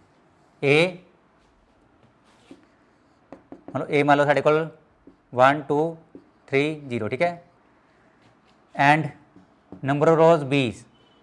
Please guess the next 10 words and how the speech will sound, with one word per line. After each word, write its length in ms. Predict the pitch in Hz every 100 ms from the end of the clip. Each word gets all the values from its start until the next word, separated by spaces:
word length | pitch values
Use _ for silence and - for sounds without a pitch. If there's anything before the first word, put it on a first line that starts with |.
| _ _ _ _ _ _ _
ਇਹਦੇ 140 | 139 160
ਕਾਲਮ 300 | 151 151 160
ਕਿੰਨੇ 140 | 160
ਹੋਏ? 340 | 156 143 123 - _ _ _ _ _
ਦੋ 160 | 123 127
ਗੁਣਾ 180 | 127 135
ਦੋ, 360 | 131 156 151 _ _ _ _ - _ _ -
row 100 | 131
into 120 | 135
column, 260 | 131 113